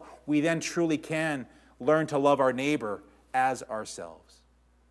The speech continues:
We don't want to prefer ourselves over our neighbor, but we want to love our neighbor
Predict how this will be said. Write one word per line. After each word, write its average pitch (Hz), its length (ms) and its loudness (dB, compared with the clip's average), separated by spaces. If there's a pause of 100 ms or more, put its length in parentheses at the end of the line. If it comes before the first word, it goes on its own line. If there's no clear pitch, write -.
(440)
We 135 80 -6
don't 143 140 4
want 143 160 0
to 135 60 -2
prefer 160 400 4
ourselves 160 440 6
over 156 220 6
our 147 100 8
neighbor, 151 360 0
but 139 180 0
we 139 80 0
want 147 320 0
to 156 80 -2
love 143 240 4
our 135 140 4
neighbor 139 440 -2